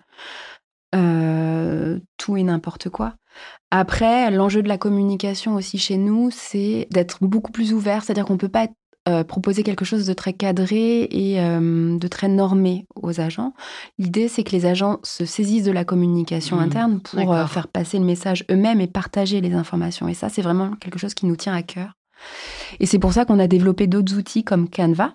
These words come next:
Speaker 1: par exemple, qui est
Speaker 2: Ouais.
Speaker 1: un outil, euh, de, de, euh, de création graphique,
Speaker 2: Mhm.
Speaker 1: euh,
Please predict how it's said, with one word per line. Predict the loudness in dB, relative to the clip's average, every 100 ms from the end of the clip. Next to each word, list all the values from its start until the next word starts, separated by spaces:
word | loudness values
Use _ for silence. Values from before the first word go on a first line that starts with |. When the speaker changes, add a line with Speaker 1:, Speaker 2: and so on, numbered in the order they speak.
| _
Speaker 1:
par | -6 -2
exemple, | -2 -2 -4 -2
qui | 0
est |
Speaker 2:
Ouais. | 2
Speaker 1:
un | 0
outil, | -4 -4 -2 -2
euh, | -2 -4 -8 _ _
de, | -6 -6 -8 -4 -2
de, | 0
euh, | 2 2 0 -2 -2 -4 -6 -4
de | -4
création | -2 -2 -2 2
graphique, | 0 0 -6 -6 -4
Speaker 2:
Mhm. | -6 -6 -10 -12 -18 -10 -2
Speaker 1:
euh, | 0 2 2 0 0